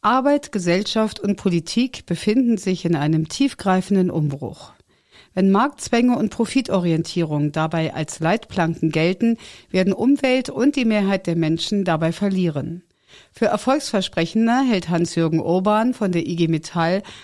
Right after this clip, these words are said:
eine umfassende Demokratisierung der Prozesse, eine zeitgemäße Arbeitsökologie mit einem neuen sozialen Entwicklungsmodell.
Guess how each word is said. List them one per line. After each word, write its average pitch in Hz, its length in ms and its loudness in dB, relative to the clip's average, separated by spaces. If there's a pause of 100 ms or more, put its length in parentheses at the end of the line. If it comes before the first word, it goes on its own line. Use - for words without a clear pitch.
(100)
eine 190 240 2
umfassende 233 680 0
Demokratisierung 202 1000 0
der 190 100 0
Prozesse, 160 760 -4
eine 143 280 -4
zeitgemäße 196 920 -2
Arbeitsökologie 190 1040 -2
mit 170 220 -2
einem 143 260 -2
neuen 160 400 0
sozialen 147 600 -2
Entwicklungsmodell. 139 1040 -4